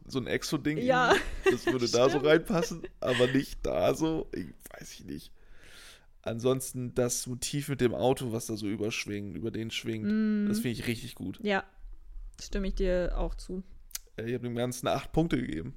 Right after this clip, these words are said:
Speaker 2: Oh, acht Punkte?
Speaker 1: Ja.
Speaker 2: Okay, krass. Trotz Fehlern im Bearbeitung.
Speaker 1: Ja, ja, ja.
Speaker 2: Ah, okay, ich hab sechs. Aber,
Speaker 1: Ah.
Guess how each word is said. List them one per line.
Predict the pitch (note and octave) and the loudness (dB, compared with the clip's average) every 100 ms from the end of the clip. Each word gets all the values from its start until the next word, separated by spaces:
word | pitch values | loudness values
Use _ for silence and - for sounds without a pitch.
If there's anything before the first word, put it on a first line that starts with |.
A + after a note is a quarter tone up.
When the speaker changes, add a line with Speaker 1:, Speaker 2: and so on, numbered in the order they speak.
| - - | -10 -2
Speaker 2:
Oh, | G#3+ | 0
acht | A3 - | 0 -4
Punkte? | - D#4 F#3+ - | -6 -4 -4 -2
Speaker 1:
Ja. | A#2+ A3 - - - | -2 -2 -10 -14 -10
Speaker 2:
Okay, | G#3 - B3+ G3 - - | -10 -4 -6 -6 -14 -16
krass. | - F#3+ F#3 - - - - | -10 -8 -8 -14 -18 -18 -16
Trotz | - G#3+ - - - | -8 -8 -8 -18 -16
Fehlern | - G#3+ G3+ F#3+ F#3 F3 | -6 -4 -2 -4 -6 -10
im | - F#3 F3 E3+ G3+ _ _ - - - - - | -8 -6 -6 -8 -14 _ _ -20 -20 -20 -20 -12
Bearbeitung. | G3 - E3+ E3+ E3 D#3+ A3+ | -8 -6 -4 -4 -6 -6 -2
Speaker 1:
Ja, | D#3+ E3 | 2 2
ja, | F3 E3 E3 | 2 2 0
ja. | C#3 F3+ - | 0 -4 -4
Speaker 2:
Ah, | D4+ A3 | -2 -2
okay, | - A3 | -2 -2
ich | - A#3 | -2 -4
hab | B3+ | -2
sechs. | G#3 F#3 F#3 - - | 0 -2 -4 -12 -4
Aber, | G#3 A3 A3 G#3 - - - | 0 2 2 -2 -2 -6 4
Speaker 1:
Ah. | - F#3 - | 8 8 8